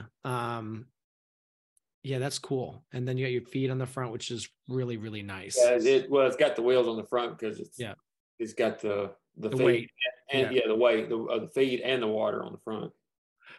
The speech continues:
Speaker 1: Okay, so it's got a water hopper on the front too, then.
Speaker 2: Yeah, the water tank is actually inside, but it's, it's a,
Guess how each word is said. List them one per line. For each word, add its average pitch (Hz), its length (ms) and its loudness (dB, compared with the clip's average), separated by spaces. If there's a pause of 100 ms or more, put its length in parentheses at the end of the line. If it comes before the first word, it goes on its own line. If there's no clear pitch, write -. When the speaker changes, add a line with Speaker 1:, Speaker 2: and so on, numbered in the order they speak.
(220)
Speaker 1:
Okay, 175 360 2
so 160 160 4
it's 156 100 0
got 156 120 4
a - 40 2
water 151 300 2
hopper 131 320 -2
on 123 80 -6
the 117 80 -8
front 120 260 -8
too, 123 220 -2
then. 95 140 -12 (260)
Speaker 2:
Yeah, 127 140 8
the 117 80 4
water 147 340 6
tank 127 220 0
is 110 100 -2
actually 117 340 0
inside, 110 560 2
but 110 80 -4
it's, - 280 -10
it's - 200 -4
a, 113 220 -4